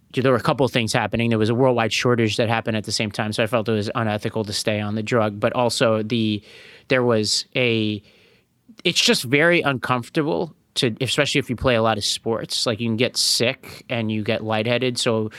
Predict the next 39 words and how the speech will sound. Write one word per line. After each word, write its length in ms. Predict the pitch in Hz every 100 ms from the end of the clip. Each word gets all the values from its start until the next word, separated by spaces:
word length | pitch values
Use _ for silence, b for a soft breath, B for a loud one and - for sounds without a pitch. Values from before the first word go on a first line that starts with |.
| B B
he, 380 | - 175 131 -
Tia 240 | - 151
talks 260 | - 120 -
about 220 | 123 117
how 160 | 120
a 20 | 117
lot 220 | 113 117
of 60 |
people 180 | 110 117
just 180 | 107 110
go 120 | -
off 200 | 110 104
the 80 | 117
drug 300 | 101 110 101
because 420 | 104 - 101 104
of 60 | 113
that. 280 | 120 131 -
It's 220 | 117 -
just, 240 | 107 -
like, 220 | 104 87
really 360 | 110 107 104 98 - -
rough 320 | 123 110 110
to 100 | -
be 240 | 101 110 101
on. 320 | 101 123 139 B B B B B -
Uh, 220 | 147 127 -
but 140 | - 170
the 80 | 240
cost 420 | - 240 285 -
is 120 | 208
also 280 | 180 180 233
a 60 |
big 240 | 185 185 185
issue. 200 | 214 -
Most 240 | 139 170
people 200 | 131 160
don't 220 | 135 135
have 180 | 135 131
the 340 | 127 127 120